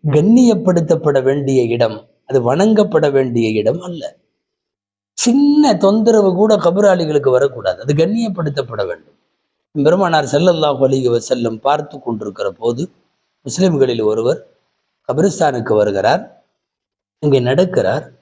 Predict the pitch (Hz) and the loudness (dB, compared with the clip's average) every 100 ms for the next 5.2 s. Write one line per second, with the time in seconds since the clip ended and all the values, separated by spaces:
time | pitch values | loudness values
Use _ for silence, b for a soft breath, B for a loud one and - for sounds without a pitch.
0 | _ _ _ 147 185 202 160 127 156 190 | _ _ _ -2 -2 0 0 0 0 0
1 | 156 135 117 101 92 92 104 165 - _ | 0 -2 0 -2 -4 -2 -2 -2 -8 _
2 | _ _ - 220 254 294 220 254 165 214 | _ _ -4 0 2 2 2 0 2 2
3 | 233 226 185 202 180 233 202 170 170 147 | 2 0 2 0 2 0 0 0 0 -2
4 | - 170 202 165 202 190 180 185 170 113 | -2 0 2 2 0 -2 -2 -4 -2 0
5 | 95 120 | 2 0